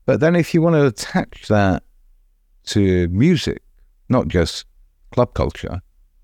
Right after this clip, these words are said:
create a narrative between club cultures, just so you're not a bunch of, you know, Ibiza loving hedonists necking pills on a Saturday,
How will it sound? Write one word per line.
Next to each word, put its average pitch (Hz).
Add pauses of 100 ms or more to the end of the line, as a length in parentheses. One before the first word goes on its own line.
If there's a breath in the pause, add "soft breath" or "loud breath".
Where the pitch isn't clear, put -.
(100)
create 98
a 87
narrative 92
between 69 (100)
club 71
cultures, - (120)
just 110
so 107
you're 90
not 90 (800)
a 82
bunch 85
of, 80 (100)
you 73
know, 62 (840)
Ibiza 90
loving 82
hedonists 80
necking 76
pills 101
on 65
a 71
Saturday, 55